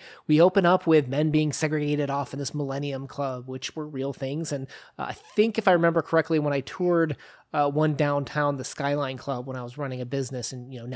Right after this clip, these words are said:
networking and stuff like that, uh, it, it's open to women too, of course, now. But they talked about how, I think, if I remember correctly, the, the Vonneguts were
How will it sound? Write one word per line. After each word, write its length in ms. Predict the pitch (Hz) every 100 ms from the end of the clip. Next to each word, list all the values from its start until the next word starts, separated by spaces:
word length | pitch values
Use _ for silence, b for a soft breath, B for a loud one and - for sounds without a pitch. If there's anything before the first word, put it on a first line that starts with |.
| 123
networking 320 | 139 - 120
and 80 | 117
stuff 220 | 135 -
like 140 | 120
that, 260 | 131 120 B B B B -
uh, 140 | 131 185 -
it, 160 | 180
it's 140 | 170 147
open 200 | 147 131
to 60 | 123
women 280 | 127 113
too, 160 | 110 131
of 100 | 113
course, 340 | - 147 120
now. 180 | 131 117 B -
But 100 | 151
they 100 | 160
talked 280 | - 190 165
about 120 | 156
how, 140 | 151
I 100 | 143
think, 480 | - _ 269 262 214
if 80 | -
I 60 |
remember 260 | 151 180 254
correctly, 360 | - 139 - 143
the, 380 | 139 131 127 131
the 80 | 135
Vonneguts 680 | 139 160 285 160 - -
were 280 | 127 120 113